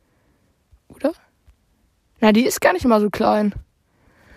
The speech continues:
Es sah von der Karte so aus, als wäre die übelst klein, aber stimmt, die ist groß.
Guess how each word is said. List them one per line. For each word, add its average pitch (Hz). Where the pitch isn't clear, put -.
Es -
sah -
von 262
der 226
Karte 247
so 220
aus, 233
als 208
wäre 208
die 214
übelst 233
klein, 240
aber 202
stimmt, 233
die 220
ist -
groß. -